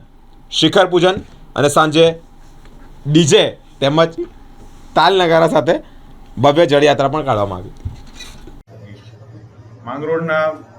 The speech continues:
Speaker 2: માંડવી ગેટ પાસે આવેલા હનુમાનજી મહારાજ મંદિરના ત્રિદિવસીય ધર્મોત્સવની અંદર જો જોવામાં આવે તો પ્રથમ દિવસે ચૈત્ર સુદ તેરસના દિવસે હનુમાનજી મહારાજ અને શનિદેવ મહારાજ તેમજ કાળ ભૈરવ દાદાની મૂર્તિ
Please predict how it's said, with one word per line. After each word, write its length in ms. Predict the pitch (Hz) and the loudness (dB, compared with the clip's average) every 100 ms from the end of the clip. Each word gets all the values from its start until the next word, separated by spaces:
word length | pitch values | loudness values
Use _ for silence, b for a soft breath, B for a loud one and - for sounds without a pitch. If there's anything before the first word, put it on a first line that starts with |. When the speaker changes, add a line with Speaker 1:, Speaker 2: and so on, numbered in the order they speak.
| - | -12
Speaker 2:
માંડવી 320 | 131 143 160 | -8 -8 -6
ગેટ 180 | 156 156 | -8 -6
પાસે 260 | 139 139 139 | -8 -6 -4
આવેલા 460 | 127 123 123 120 120 123 | -2 -2 -4 -6 -6 -10
હનુમાનજી 460 | 127 139 147 147 143 | -12 -8 -8 -8 -6
મહારાજ 260 | 135 135 135 | -4 -6 -8
મંદિરના 440 | 131 127 131 131 143 139 | -12 -12 -10 -10 -12 -12
ત્રિદિવસીય 600 | 151 175 165 156 156 147 | -10 -8 -8 -12 -10 -10
ધર્મોત્સવની 760 | 131 131 135 135 131 131 135 131 | -8 -10 -10 -12 -14 -14 -12 -10
અંદર 160 | 131 | -12
જો 120 | 127 135 | -14 -16
જોવામાં 460 | 135 139 135 127 | -10 -10 -8 -8
આવે 140 | 110 104 - - - - - - | -10 -12 -18 -20 -20 -20 -20 -20
તો 120 | 131 | -18
પ્રથમ 400 | 127 143 170 175 | -12 -10 -8 -6
દિવસે 320 | 151 139 - 113 - - - - - | -6 -8 -8 -10 -10 -20 -20 -20 -12
ચૈત્ર 340 | 143 139 151 | -10 -8 -10
સુદ 260 | - 147 - | -10 -16 -12
તેરસના 440 | 139 139 135 123 | -10 -10 -10 -14
દિવસે 300 | 120 120 143 170 - - - - - | -14 -14 -14 -14 -18 -20 -20 -20 -20
હનુમાનજી 460 | 127 139 151 151 156 | -14 -10 -10 -10 -8
મહારાજ 360 | 147 151 156 - - | -4 -2 -4 -8 -16
અને 180 | 131 135 135 | -12 -10 -10
શનિદેવ 600 | 135 135 139 160 160 156 151 | -10 -12 -12 -8 -6 -6 -6
મહારાજ 320 | 139 135 127 - - | -6 -4 -4 -6 -14
તેમજ 320 | 131 139 139 - - - - - | -10 -10 -12 -18 -20 -20 -20 -8
કાળ 180 | 139 147 | -6 -4
ભૈરવ 300 | 147 147 143 | -6 -6 -4
દાદાની 380 | 135 139 139 139 | -4 -4 -4 -8
મૂર્તિ 440 | 135 131 - 156 | -10 -14 -12 -12